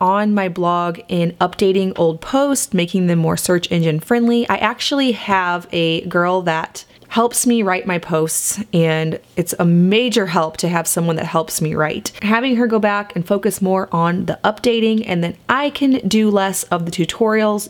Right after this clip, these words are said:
just for this season of life. Now, of course, there'll still be some of that,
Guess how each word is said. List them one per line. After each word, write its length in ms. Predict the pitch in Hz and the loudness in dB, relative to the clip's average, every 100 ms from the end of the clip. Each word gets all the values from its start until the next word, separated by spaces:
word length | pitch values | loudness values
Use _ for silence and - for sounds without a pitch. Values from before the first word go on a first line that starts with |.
| - | -6
just 420 | - 339 330 - | -2 -2 -2 -4
for 420 | 240 220 214 214 - | 0 2 2 0 0
this 240 | 170 190 | 0 2
season 300 | - 190 185 | 0 -2 -2
of 100 | 170 | -2
life. 280 | 170 151 - | -2 -2 -2
Now, 100 | 170 | -2
of 100 | 170 | -2
course, 260 | - 190 - | -2 -2 0
there'll 180 | 294 | -2
still 200 | 302 - | 0 -2
be 100 | 160 | -2
some 180 | 156 170 | -2 -2
of 80 | 160 | 0
that, 240 | 160 - | -2 -2